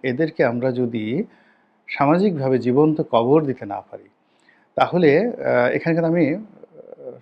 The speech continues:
শারীরিকভাবে জীবন্ত কবর, it's a criminal offense। আমি সামাজিকভাবে জীবন্ত কবর বলতে বোঝাচ্ছি যে এই মানুষদেরকে সমাজে অপাংক্তেয় ঘোষণা করতে না পারি, তাহলে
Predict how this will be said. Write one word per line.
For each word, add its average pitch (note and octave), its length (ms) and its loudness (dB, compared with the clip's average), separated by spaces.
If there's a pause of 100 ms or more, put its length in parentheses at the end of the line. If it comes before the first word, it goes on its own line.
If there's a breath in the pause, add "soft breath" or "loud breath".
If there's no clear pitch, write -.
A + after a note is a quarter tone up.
(140)
শারীরিকভাবে C#3+ 680 0
জীবন্ত B2+ 440 0
কবর, A#2 280 0
it's A#2+ 200 -8
a B2 80 -10
criminal C#3 360 0
offense। G2+ 580 -8
আমি C#3+ 200 0
সামাজিকভাবে D3 840 -2 (640 soft breath)
জীবন্ত C#3+ 360 2 (100)
কবর C3 240 2
বলতে C#3 240 -2
বোঝাচ্ছি B2 420 -6
যে C3+ 200 -2
এই C3+ 360 -2
মানুষদেরকে C3 1080 -4 (120)
সমাজে A#2+ 520 -2
অপাংক্তেয় E3 600 2
ঘোষণা A#2 340 -4
করতে A2 280 -14
না G#2 140 -8
পারি, E3+ 340 0 (440 soft breath)
তাহলে D#3+ 560 -2